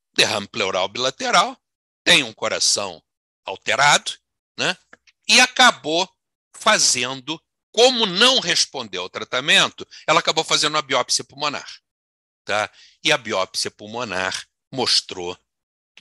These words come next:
doença de Erdent-Chester como causa disso tudo.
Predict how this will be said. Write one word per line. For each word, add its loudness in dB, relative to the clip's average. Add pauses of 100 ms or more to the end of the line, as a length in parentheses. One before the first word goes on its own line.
(340)
doença -2
de -4
Erdent-Chester -4 (300)
como -10
causa -4
disso -6
tudo. -10